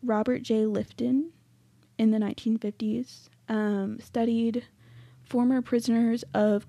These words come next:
the Korean War and Chinese war camps. Um, he determined they, they'd undergone a multi-step process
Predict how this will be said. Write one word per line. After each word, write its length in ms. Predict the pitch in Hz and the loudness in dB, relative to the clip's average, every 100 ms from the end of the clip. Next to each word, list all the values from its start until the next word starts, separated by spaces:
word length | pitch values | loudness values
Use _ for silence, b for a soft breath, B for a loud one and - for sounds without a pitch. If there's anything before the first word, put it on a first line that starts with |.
| - - | -6 -2
the 160 | 202 | -2
Korean 440 | - 202 202 202 202 | -2 -4 -2 0 -2
War 400 | 180 202 240 - | -2 -2 -4 -6
and 400 | - 202 196 196 - | -4 -2 -2 -4 -10
Chinese 420 | - 214 202 202 | -8 -2 -2 -4
war 160 | 220 208 | -6 -6
camps. 520 | - 226 - - _ b b b b b b | -4 -4 -6 -20 _ b b b b b b
Um, 540 | 214 208 196 185 - - - | -2 2 2 0 -4 -8 -12
he 300 | - 240 240 | -4 -2 -2
determined 520 | 240 247 240 254 262 247 - | -2 0 2 0 -2 -14 -10
they, 640 | 214 214 220 214 220 220 - _ _ - | -2 0 2 2 0 -2 -8 _ _ -6
they'd 300 | 220 226 226 - | 0 2 2 0
undergone 720 | 220 233 254 226 214 208 214 | 0 0 0 -2 -2 -2 -4
a 80 | 214 | -4
multi-step 640 | 202 208 240 220 - - | -2 -2 -4 -4 -4 -8
process 640 | - 202 196 190 190 226 | -6 -6 -4 -4 -6 -8